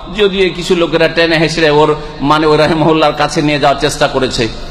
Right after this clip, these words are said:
কিন্তু আসলে মরহুমের প্রচলনটি ছেড়ে দিয়ে রাহিমাহুল্লাহ,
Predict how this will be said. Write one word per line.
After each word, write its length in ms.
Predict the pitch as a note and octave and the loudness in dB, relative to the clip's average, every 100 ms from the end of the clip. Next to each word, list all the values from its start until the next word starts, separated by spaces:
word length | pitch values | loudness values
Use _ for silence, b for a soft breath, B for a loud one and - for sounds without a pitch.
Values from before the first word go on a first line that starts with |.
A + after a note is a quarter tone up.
| - | -10
কিন্তু 160 | C#3+ D3+ | -2 2
আসলে 400 | C3+ F3 D#3 D3 | 2 0 0 0
মরহুমের 1040 | B2+ C#3+ C#3 D#3 E3 D3+ - - - D3+ D3+ | 2 2 2 2 2 -2 -6 -14 -4 0 0
প্রচলনটি 800 | D#3 D3+ D#3+ D3+ D3 D3+ C3 G#2+ | 0 2 2 2 0 0 -2 -2
ছেড়ে 300 | - D3+ D#3+ | -2 0 0
দিয়ে 360 | C#3+ B2+ A2+ | 0 0 0
রাহিমাহুল্লাহ, 920 | G#2+ B2+ C3+ B2 B2 A2+ A2+ A2 G#2 | 0 0 2 2 2 2 4 2 0